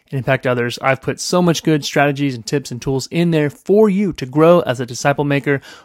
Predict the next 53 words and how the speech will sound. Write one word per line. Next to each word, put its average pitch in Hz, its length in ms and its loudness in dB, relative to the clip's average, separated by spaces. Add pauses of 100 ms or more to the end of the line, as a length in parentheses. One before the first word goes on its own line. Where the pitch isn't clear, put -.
Go 160 100 6
ahead 170 80 8
and 139 80 0
check 165 180 4
that 156 100 6
out. 151 200 8
There's 131 140 -4
lots 143 360 -2
in 151 60 -2
there 139 120 -2
for 143 200 -2
you. 139 100 0
I'll 131 180 -4
leave 139 180 -2
the 131 80 -6
link 135 200 -4
below 131 300 -2
in 127 100 -6
the 120 60 -10
description 123 480 -6
for 127 140 -8
you 170 280 4
to - 160 -14
check 131 240 -6
out 143 180 -2
later. 214 320 2 (460)
Uh, 139 200 0
now 143 420 0
we've 131 180 -10
got 139 160 0
that 147 100 4
out 127 60 2
of 131 40 4
the 131 60 2
way. 120 260 0
Let's 147 260 2
talk 139 280 -4
about 113 400 -4
this 123 180 -12 (140)
awesome 131 580 -2
secret - 680 -2 (520)
to 147 300 0 (140)
growing 131 360 2
<laughs> - 0 -
in 151 140 -2
the 151 100 0
Christian 131 340 -8
life. 127 340 -12
And 139 80 -6
here 165 160 2
it 151 60 2
is. 123 160 -2
It's, - 160 -10